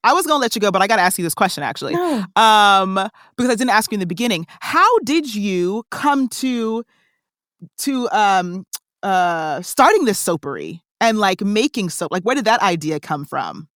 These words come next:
Speaker 2: Oh, my goodness. YouTube. <laughs>
Speaker 1: Really?
Speaker 2: Yeah. So when I talk about that abusive,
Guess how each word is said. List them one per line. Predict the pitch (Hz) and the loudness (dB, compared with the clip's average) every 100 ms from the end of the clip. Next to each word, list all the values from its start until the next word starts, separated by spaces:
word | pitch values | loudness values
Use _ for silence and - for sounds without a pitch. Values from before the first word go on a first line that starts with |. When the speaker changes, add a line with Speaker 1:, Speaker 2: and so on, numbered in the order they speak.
| _ _ _ _ _ - 220 | _ _ _ _ _ -6 0
Speaker 2:
Oh, | 233 | 2
my | 214 | 2
goodness. | 175 277 185 175 185 - - _ - | 4 2 2 -2 -4 -8 -14 _ -8
YouTube. | 202 302 302 214 160 165 - - - _ 359 | -2 0 0 -4 -4 -6 -12 -20 -20 _ 0
<laughs> | 403 587 571 523 523 - - - | 0 0 -6 -8 -6 -4 -4 0
Speaker 1:
Really? | - 214 494 906 587 247 214 185 175 165 175 - - | 0 4 6 6 6 6 4 4 0 -2 -6 -12 -10
Speaker 2:
Yeah. | 247 233 294 247 175 | -4 2 4 6 4
So | 208 - 254 233 226 - | 2 2 4 4 2 0
when | 226 | 0
I | 226 | 0
talk | 220 247 | 2 0
about | 214 185 196 | 2 2 4
that | 190 143 165 | 2 2 0
abusive, | 175 202 196 208 185 180 | -2 -4 -2 0 2 0